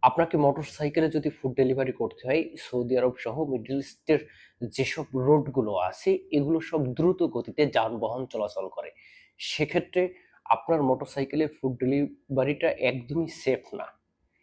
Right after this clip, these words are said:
এটা বাংলাদেশ না বে-, বা অন্য কোনো দেশ না যেখানে ধীর গতিতে যানবাহন চলাফেরা করে।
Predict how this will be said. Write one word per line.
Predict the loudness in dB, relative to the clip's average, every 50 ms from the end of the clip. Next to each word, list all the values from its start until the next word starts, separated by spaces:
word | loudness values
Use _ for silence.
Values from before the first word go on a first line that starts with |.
| _ _ -2
এটা | 0 2 2 2
বাংলাদেশ | 2 2 2 2 2 0 0 0 -2 -4 -4 -2
না | -2 -2 -2 -2 -4
বে-, | -4 -2 -2 -2 -2 -2 -4 -4 -4 -6 _ -20 -20 _ _ -4
বা | 0 0 2
অন্য | 2 2 2 2 2
কোনো | 0 0 0 0 0
দেশ | 2 2 0 -2 -2 -2 -4
না | -4 -4 -4 -8 -16 -20 -20 _ _ _ -4
যেখানে | 0 0 0 0 2 0 2 2 0 0 -2 _ _ _ _ _ _ _ _ _ _ _ _ _ _ _ _ _ _ -2 2
ধীর | 4 4 4 4
গতিতে | 4 0 -4 -6 -4 -2 -2 0
যানবাহন | 2 4 2 2 2 0 -2 -2 -2 -2
চলাফেরা | -2 -2 -2 -2 0 0 0 0
করে। | 0 -2 -4 -10 -10